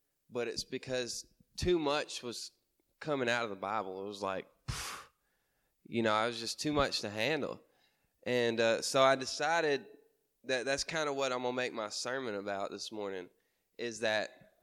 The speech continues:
this Bible is so full. It's so full that I could never give it all to you. You could never give it all to you, but,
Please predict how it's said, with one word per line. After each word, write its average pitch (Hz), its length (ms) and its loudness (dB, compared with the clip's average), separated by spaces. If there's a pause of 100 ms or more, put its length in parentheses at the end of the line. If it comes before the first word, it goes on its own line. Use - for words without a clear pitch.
(280)
this 160 260 0
Bible 135 800 0
is 127 200 0
so 165 680 4
full. 135 840 2 (1000)
It's - 240 0
so 180 460 6
full 160 760 4 (560)
that 123 480 4 (400)
I 147 160 8
could 156 160 2
never 143 260 4
give 120 220 0
it 107 80 2
all 104 180 4
to 98 60 -2
you. 82 200 -6 (1600)
You 208 300 8
could 185 160 8
never 151 240 6
give 123 220 4
it 107 80 6
all 143 200 10
to 113 60 4
you, 95 300 0 (760)
but, 127 460 6